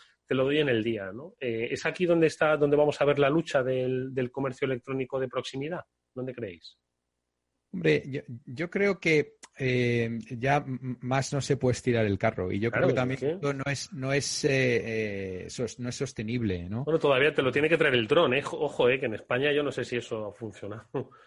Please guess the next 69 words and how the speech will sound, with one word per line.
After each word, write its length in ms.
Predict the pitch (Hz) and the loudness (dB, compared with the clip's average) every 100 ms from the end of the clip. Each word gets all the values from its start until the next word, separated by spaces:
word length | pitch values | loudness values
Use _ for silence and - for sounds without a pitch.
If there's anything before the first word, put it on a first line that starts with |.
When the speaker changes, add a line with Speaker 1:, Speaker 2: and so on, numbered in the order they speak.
| - _ _ _ - _ _ _ | -20 _ _ _ -20 _ _ _
Speaker 1:
Pero, 160 | - 95 101 104 | -6 -2 -4 -4
pero 120 | - | -4
eso, 120 | 143 113 | -2 0
Speaker 2:
Bueno. 160 | 127 | -2
Speaker 1:
eso 200 | 120 131 | -2 0
se 140 | 123 147 | 0 2
dijo, 320 | 127 202 185 | 0 2 2
¿no? 160 | 123 | 2
Que 80 | 165 | -2
el 140 | 107 92 | -4 -6
dron 280 | 104 104 | -6 -4
te 100 | 117 | -2
iba 120 | 151 151 | 2 2
a 20 | |
traer, 200 | 143 123 | 0 -4
llevar 260 | 123 113 | -4 -4
en 100 | 110 | -6
la 120 | 101 98 | -10 -10
cosa 220 | 110 101 | -10 -10
a 40 | |
tu 80 | 87 | -10
casa. 340 | 185 214 - - _ _ _ _ _ _ _ | -8 -8 -12 -20 _ _ _ _ _ _ _
Speaker 2:
Sí. 320 | - 107 95 - _ _ | -10 -6 -6 -8 _ _
Yo 140 | 131 | -4
creo 140 | 143 185 | 0 2
que 120 | 196 | 2
ni 160 | 160 131 | 0 -4
siquiera 380 | 131 123 147 | -2 2 4
aquí 160 | 170 170 | 4 2
donde 300 | 170 170 156 | 2 2 4
vivo 240 | 151 147 | 4 4
yo, 180 | 151 175 | 2 2
que 120 | 113 107 | 2 2
hay 180 | 117 | 2
una 160 | 127 131 | 2 2
densidad 340 | 127 123 135 | 2 2 2
de 40 | 127 | 2
población, 560 | 123 123 117 139 127 104 | 2 0 2 2 0 -2
eh, 240 | 107 95 | -4 -4
muy, 380 | 92 101 110 113 | -6 -6 -4 -4
muy 200 | 110 117 | -6 -2
baja, 380 | 120 131 127 - _ _ _ | -2 -2 -4 -8 _ _ _
ni 100 | 117 | -10
siquiera 340 | - 110 120 143 | -6 -2 2 2
aquí 200 | 139 143 | 2 0
podrían, 840 | 139 127 131 123 117 110 104 98 | 0 2 4 4 0 -2 -6 -8
ah, 260 | 120 113 110 | -4 -4 -2
con 140 | 110 | 2
la 80 | 107 | 4
ley 220 | 110 131 | 4 4
hoy 180 | 135 135 | 2 0
en 80 | 135 | 0
día 180 | 135 139 | 0 0
no 100 | 127 | -2
podrían 320 | 127 123 120 | -2 0 -2
entregarme 500 | 110 101 95 95 92 | -2 -4 -2 -4 -4
con 140 | 92 | -8
dron, 240 | 117 139 104 | -4 -4 -4
aunque 340 | 110 107 101 95 | -10 -8 -8 -8
si 260 | - 95 | -8 -10
cambian 400 | - 95 101 110 | -6 -4 -2 -2
la 80 | 113 | 0
ley, 200 | 117 127 | 0 -2
pues 200 | 131 113 | -4 -8
sí, 140 | - | -4
esto 260 | 110 87 - | -4 -4 -10
sería 300 | - 107 120 | -8 -4 -4
susceptible, 560 | - 107 95 87 127 101 | -4 -8 -8 -6 -4 -4
¿no? 140 | 143 | -8